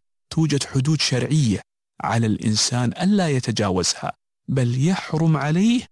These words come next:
أن يتجاوزها. من هذه الحدود الشرعية لاحظوا الطلاق مرتان.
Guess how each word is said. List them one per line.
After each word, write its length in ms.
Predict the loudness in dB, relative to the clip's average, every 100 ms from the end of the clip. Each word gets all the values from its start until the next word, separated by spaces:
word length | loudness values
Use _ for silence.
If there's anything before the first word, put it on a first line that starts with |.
| _ _ _ 2
أن 160 | 4
يتجاوزها. 920 | 4 2 -2 -2 0 0 -2 -4 -8 -10 _ _ 0
من 140 | 0 0 -2
هذه 240 | 0 2
الحدود 460 | 2 0 0 2 2
الشرعية 720 | 0 0 -2 0 0 0 -2 _ _ -4
لاحظوا 540 | -2 -2 -2 0 0 -2 _ _ _ -6
الطلاق 680 | -6 -4 0 2 2 0
مرتان. 640 | 0 0 0 -4 -4 -6